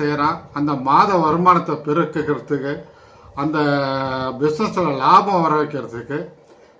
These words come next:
வித்தியாசமான முறையில் யோசனை பண்ணி, வித்தியாசமான முறையில் அவங்க செயல்படுறது மூலமா தான் அவங்க மாத வருமானத்தை பெருக்க முடிகிறது.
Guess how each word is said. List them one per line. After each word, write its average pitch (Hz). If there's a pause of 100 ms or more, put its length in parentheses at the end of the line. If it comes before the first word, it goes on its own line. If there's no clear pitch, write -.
வித்தியாசமான 196
முறையில் 175
யோசனை 151
பண்ணி, 147
வித்தியாசமான 170
முறையில் 156
அவங்க 131
செயல்படுறது 139 (100)
மூலமா 135 (720)
தான் 180
அவங்க 160
மாத 151
வருமானத்தை 151
பெருக்க 160
முடிகிறது. 123